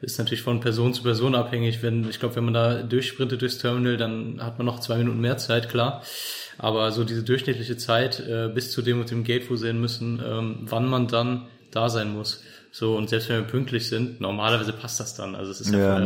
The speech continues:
Speaker 2: normalerweise, ja.
Speaker 1: gebucht auch, aber, aber es kann natürlich auch sein, dass es dann trotzdem eng wird und, äh, eigentlich guckt man da schon nochmal da drauf und
Speaker 2: Mhm.
Speaker 1: schaut, äh, wie sieht das aus? Müssen wir ein bisschen schneller fliegen und da steht sogar daneben in Sprit umgerechnet, wie viel Sprit wir extra,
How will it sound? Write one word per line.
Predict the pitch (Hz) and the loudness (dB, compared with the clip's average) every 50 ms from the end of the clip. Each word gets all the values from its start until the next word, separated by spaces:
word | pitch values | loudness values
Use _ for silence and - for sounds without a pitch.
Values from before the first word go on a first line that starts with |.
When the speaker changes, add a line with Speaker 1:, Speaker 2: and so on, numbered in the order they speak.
| 92 | 4
Speaker 2:
normalerweise, | 92 92 95 98 92 90 82 90 | 4 4 4 4 2 2 0 -2
ja. | 90 90 92 95 | -2 -2 -2 -2
Speaker 1:
gebucht | - 110 104 110 113 117 113 - | -4 -4 -2 0 0 0 0 -2
auch, | 104 104 107 - - - | -2 -2 -2 -2 -2 -2
aber, | 110 104 107 104 101 - | 0 0 2 0 0 -2
aber | - 113 104 107 | -4 -4 -4 -4
es | 107 - | -6 -4
kann | - - 113 | -2 -2 -2
natürlich | 110 110 110 - 120 110 107 | 0 -2 -2 0 0 0 0
auch | 113 113 | -4 -6
sein, | - - 110 107 | -4 -4 -2 -2
dass | 107 104 | -2 -4
es | 104 - - | -6 -6 -6
dann | 110 107 107 104 - - - - - - _ | -6 -6 -6 -8 -12 -18 -20 -20 -20 -20 _
trotzdem | - - 117 117 - - 131 123 | -6 -4 -4 -2 -2 0 2 2
eng | 123 123 123 117 | 2 2 2 2
wird | 123 127 131 127 - - | 2 2 2 0 -4 -6
und, | - 113 107 107 107 107 110 113 - | -6 -6 -4 -4 -4 -4 -6 -4 -4
äh, | - 110 107 104 104 104 104 98 | -2 0 0 0 0 -2 -2 -4
eigentlich | 101 101 104 113 117 113 113 - - - - | -4 -4 -4 -4 -2 -4 -4 -4 -6 -10 -10
guckt | - - - - - | -8 -8 -6 -4 -2
man | 113 107 | -2 -2
da | 107 | -2
schon | 104 - 117 | -2 -2 0
nochmal | 117 117 107 | 0 2 2
da | 117 107 | 0 0
drauf | 107 101 104 104 | -2 -2 -2 0
und | 101 101 | 0 2
Speaker 2:
Mhm. | |
Speaker 1:
schaut, | 98 101 107 104 107 107 - - | 2 0 0 -2 -2 -4 -4 -4
äh, | 110 110 104 104 104 101 95 98 | -6 -4 -4 -6 -6 -8 -8 -8
wie | 101 104 | -8 -8
sieht | 101 104 101 - | -6 -6 -6 -6
das | 101 - | -6 -4
aus? | 107 104 104 110 113 117 117 - - - - - - - - _ _ _ _ _ _ _ _ _ | -4 0 0 0 0 -2 -6 -12 -18 -20 -20 -20 -20 -20 -20 _ _ _ _ _ _ _ _ _
Müssen | - 120 113 - | -6 -6 -4 -2
wir | 127 | 0
ein | 120 | 0
bisschen | 117 117 113 107 | 0 0 -2 -2
schneller | - 113 110 117 117 117 | 0 2 2 2 2 2
fliegen | 117 - 120 117 117 120 120 | 0 -2 -4 -2 -2 -2 -2
und | 117 113 113 | -2 -4 -4
da | 113 107 | -6 -2
steht | - - 127 127 | -2 -2 -2 0
sogar | - 120 113 110 | -2 -2 -2 0
daneben | 113 110 110 110 113 120 120 131 139 139 139 139 - - _ _ _ _ _ | 0 -2 0 0 0 0 2 0 0 -2 -2 -6 -10 -18 _ _ _ _ _
in | 143 127 113 113 113 110 107 110 110 - - - _ _ _ _ - 123 120 | 0 0 2 2 0 0 -2 -4 -6 -10 -16 -20 _ _ _ _ -14 -14 -12
Sprit | - - - 135 131 123 | -12 -8 -4 -4 -4 -2
umgerechnet, | - 131 120 113 113 110 113 113 - 131 120 117 - - | -2 -2 0 0 2 2 0 0 2 0 -2 -2 -2 -2
wie | 120 120 | -4 -2
viel | 117 120 120 | 0 0 0
Sprit | 117 - - - 113 - - | 0 0 -2 -4 -4 -2 -2
wir | 117 113 113 113 - | 2 2 2 2 2
extra, | 123 120 - - - - 113 113 113 113 113 113 - - | -2 -4 -4 -6 -4 -2 0 2 2 2 0 0 -4 -10